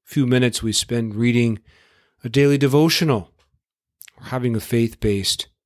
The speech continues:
conversation with a friend. Maybe our sycamore tree is the healing we find in confession after having not gone for a while.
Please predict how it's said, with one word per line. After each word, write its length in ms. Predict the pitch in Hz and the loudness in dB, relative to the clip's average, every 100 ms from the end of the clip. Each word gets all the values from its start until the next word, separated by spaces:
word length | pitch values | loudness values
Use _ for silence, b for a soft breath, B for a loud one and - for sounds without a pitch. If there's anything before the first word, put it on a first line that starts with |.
| - | -10
conversation 680 | 98 92 - 131 131 107 | -8 -6 0 2 2 -2
with 160 | 87 82 | -6 -12
a 40 | |
friend. 520 | - - 131 85 80 - _ _ _ _ _ _ _ _ _ _ _ _ _ _ _ _ _ | -10 -4 -2 -4 -10 -20 _ _ _ _ _ _ _ _ _ _ _ _ _ _ _ _ _
Maybe 220 | 143 135 | -2 2
our 80 | 123 | 2
sycamore 480 | - 151 139 120 113 | 2 2 2 0 -2
tree 320 | - 120 113 | -2 -2 0
is 120 | 107 - | -2 -4
the 100 | 107 | -6
healing 460 | - 135 127 117 | 0 2 4 2
we 100 | 110 | 0
find 480 | 104 113 110 107 101 | -2 -2 0 0 -2
in 80 | 98 | -6
confession 680 | - 104 135 143 - 110 85 - - _ _ _ 110 | -8 -2 0 2 2 0 -4 -16 -20 _ _ _ -8
after 300 | 104 - 104 | -6 -4 -2
having 340 | 101 101 98 | 0 0 0
not 260 | 101 98 - | 0 -2 -2
gone 360 | 120 113 95 | 2 2 2
for 220 | 90 95 | -2 -2
a 80 | 92 | -2
while. 440 | 90 90 85 82 | -2 -4 -6 -8